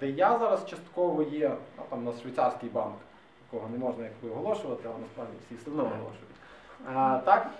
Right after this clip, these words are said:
там agile вже достатньо давно, і якщо там десь близько шести років тому вони це прийняли як стратегію розвитку. Тобто вони наняли agile коучів, наняли людей, які саме просували agile в організації, і зараз це де-факто стандарт.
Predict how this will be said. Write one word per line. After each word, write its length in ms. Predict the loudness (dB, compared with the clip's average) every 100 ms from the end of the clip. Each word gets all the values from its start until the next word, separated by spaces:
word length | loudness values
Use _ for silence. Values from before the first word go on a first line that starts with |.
| 2
там 320 | 6 6 6
agile 480 | 0 4 6 8 4
вже 120 | 0
достатньо 440 | -4 2 4 4 4
давно, 540 | 0 2 6 6 6 0 -2
і 100 | 0
якщо 380 | 0 -2 0
там 280 | 0 0 -4 -6 -12 -14
десь 160 | -14 -4
близько 300 | -2 -2 -4
шести 420 | -6 -6 -4 2
років 280 | 2 2 -2 0
тому 280 | 4 6 4
вони 380 | 2 2 0 0
це 140 | -2
прийняли 400 | 0 2 2 2
як 100 | 0
стратегію 560 | -2 0 0 0 0 0
розвитку. 240 | 0 0 -10 -18 -20 -20 -20 -18
Тобто 240 | -8 0
вони 100 | 2
наняли 400 | 4 4 4 4
agile 320 | 4 6 4 6
коучів, 580 | 4 4 -2 -2 -2 0
наняли 300 | 2 4 4
людей, 380 | 2 2 2 2
які 180 | -2 -4
саме 240 | -2 -2
просували 520 | -4 -6 4 6 8
agile 320 | 4 4 2
в 40 | 2
організації, 680 | -2 -2 0 2 2 -2 -6 -8 -14 -6
і 60 |
зараз 340 | 4 6 6 2
це 60 |
де-факто 460 | -4 2 2 2 0
стандарт. 500 | -6 -4 2 2